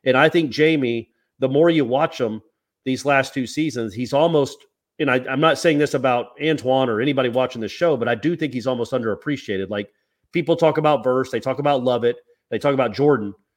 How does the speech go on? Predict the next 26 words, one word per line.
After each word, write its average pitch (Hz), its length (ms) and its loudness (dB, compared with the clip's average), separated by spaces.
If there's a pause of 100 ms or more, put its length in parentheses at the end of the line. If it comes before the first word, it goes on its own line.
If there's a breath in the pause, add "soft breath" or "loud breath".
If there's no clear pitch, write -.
(120)
and 113 100 -4
Johnny, 131 340 0
but 101 140 -8
man, 127 300 -2
you 165 160 -2
have 147 220 2
one 139 180 0
of 135 100 -2
the 131 60 0
better 139 280 0
safeties 123 600 -6 (640)
in 143 120 -2
the 117 80 -2
con-, 170 280 0
I 143 100 2
don't 190 80 4
know, 143 60 4
the 123 80 0
country, 208 460 -2
certainly 202 320 0
the 131 100 -2
conference. 143 600 -6
I - 80 -20
mean, 123 120 -6
he's 202 120 -4
just, - 240 -4